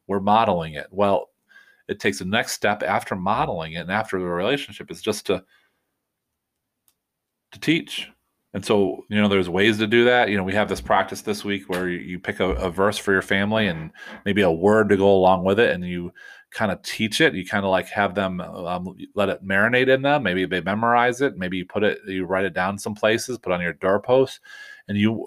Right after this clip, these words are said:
and every week you choose a different verse. So they're, they're engaged in the Word of God, not just in, in feelings and emotions,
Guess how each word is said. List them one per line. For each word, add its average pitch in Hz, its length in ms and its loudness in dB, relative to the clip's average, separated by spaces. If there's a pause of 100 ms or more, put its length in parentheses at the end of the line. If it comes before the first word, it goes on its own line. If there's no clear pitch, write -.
and 98 100 -2
every 117 220 2
week 143 240 2
you 101 80 0
choose 104 220 -2
a 104 40 0
different 110 320 -4
verse. 120 220 2
So 92 80 -6
they're, 101 240 0
they're 95 380 -2
engaged 95 920 -4
in 98 120 -6
the 90 100 -4
Word 98 280 2
of 90 120 -2
God, 73 400 -2 (240)
not 135 240 0
just 135 260 2
in, 107 160 -2 (300)
in 104 160 -6
feelings 104 640 -2
and 85 80 -12
emotions, 87 800 -2